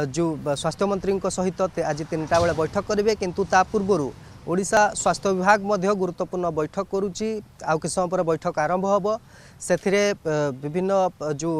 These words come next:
ଅ, ଜିଲ୍ଲା ସ୍ତରର ସ୍ୱାସ୍ଥ୍ୟ ଅଧିକାରୀମାନେ ରହିବେ ଏବଂ ବିଶେଷ ଭାବରେ ଆର୍ ଏମ୍ ଆର୍ ସି ଏବଂ ଆଇ ଏଲ୍ ଏସ୍ ମଧ୍ୟ ଏହି ବୈଠକରେ ସାମିଲ ହେବାର କାର୍ଯ୍ୟକ୍ରମ ରହିଛି ବା ସୂଚନା ରହିଛି।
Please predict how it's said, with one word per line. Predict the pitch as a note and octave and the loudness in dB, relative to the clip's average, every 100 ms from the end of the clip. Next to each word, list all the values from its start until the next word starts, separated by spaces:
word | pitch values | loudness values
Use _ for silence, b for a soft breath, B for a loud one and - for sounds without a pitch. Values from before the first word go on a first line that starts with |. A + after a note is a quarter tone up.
| C#3 | -2
ଅ, | C#3+ C#3 C3+ | -4 -4 -2
ଜିଲ୍ଲା | E3 F#3 | 0 0
ସ୍ତରର | F3 G3+ G3+ G3 | 0 -2 0 0
ସ୍ୱାସ୍ଥ୍ୟ | F#3 - G3 G3 | -2 -2 -2 0
ଅଧିକାରୀମାନେ | E3 F#3 F#3+ F#3+ G3 | -2 -2 -2 -2 -2
ରହିବେ | F#3+ F#3+ F#3 G3+ | -2 -2 -2 -4
ଏବଂ | F3 F#3 F#3 D#3+ | -2 -4 -4 -6
ବିଶେଷ | D3+ F#3 - | -8 -8 -2
ଭାବରେ | G3 F#3 F#3+ G3+ | 0 2 0 0
ଆର୍ | C3+ D#3 | 0 0
ଏମ୍ | F#3+ G3+ | 2 0
ଆର୍ | G3 | -2
ସି | - A3 | -2 -4
ଏବଂ | G3+ G3+ F#3 | -2 -2 0
ଆଇ | D3 E3+ | 0 0
ଏଲ୍ | G3 | -2
ଏସ୍ | G3+ - - B B | -4 -8 -14 B B
ମଧ୍ୟ | F3 D#3+ G3+ F#3 | 0 4 4 4
ଏହି | F3+ | 2
ବୈଠକରେ | E3+ E3 F3+ - G3 | 2 0 0 -4 -4
ସାମିଲ | - D3+ D#3+ D#3+ | 0 0 0 -2
ହେବାର | D#3+ F3+ | 0 -2
କାର୍ଯ୍ୟକ୍ରମ | F#3+ E3 D#3+ E3 F3+ | 0 -2 -2 -4 -4
ରହିଛି | E3+ D3 E3 | -2 -4 -4
ବା | F3 | -4
ସୂଚନା | F3 E3+ D#3 D#3+ | -4 -2 2 2
ରହିଛି। | C#3+ A#2+ | 0 -6